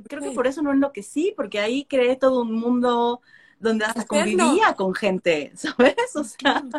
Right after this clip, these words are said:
Speaker 2: Ujú.
Speaker 1: pero sí, o sea, sí, de, de sustancias creo que no he encontrado la sustancia que diga, "Podría pasármela en esto todo el tiempo",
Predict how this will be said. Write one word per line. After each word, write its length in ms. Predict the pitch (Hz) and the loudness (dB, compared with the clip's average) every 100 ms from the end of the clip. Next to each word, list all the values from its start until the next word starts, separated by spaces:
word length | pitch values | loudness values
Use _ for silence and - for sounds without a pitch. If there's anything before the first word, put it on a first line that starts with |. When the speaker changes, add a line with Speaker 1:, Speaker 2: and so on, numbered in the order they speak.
| 294 - _ _ _ | -12 -18 _ _ _
Speaker 2:
Ujú. 160 | 294 302 | -8 -2
Speaker 1:
pero 180 | 226 | -2
sí, 220 | 226 302 - | -2 -4 -4
o 60 | |
sea, 220 | 190 240 277 | -4 -8 -6
sí, 320 | 233 208 - | -10 -10 -10
de, 80 | - 190 | -14 -4
de 140 | 214 | -4
sustancias 480 | 214 220 269 302 302 | 0 2 4 4 4
creo 160 | 247 240 | 2 2
que 80 | |
no 80 | 233 | -4
he 40 | 220 | -6
encontrado 440 | 220 214 202 202 | -8 -6 -2 0
la 240 | 185 202 | 0 -2
sustancia 680 | 202 226 - 175 180 214 226 | -6 -12 -10 -10 -8 -10 -10
que 120 | 175 | -14
diga, 380 | 170 170 180 175 | -12 -4 -4 -2
"Podría 500 | 170 160 185 202 202 | -4 -4 -2 0 0
pasármela 520 | 165 160 170 180 165 | -4 -12 -10 -8 -8
en 140 | 139 160 | -6 -8
esto 300 | 175 - 220 | -10 -10 -6
todo 160 | 185 160 | -4 -4
el 100 | 170 | -6
tiempo", 420 | 190 269 349 | -6 -4 -4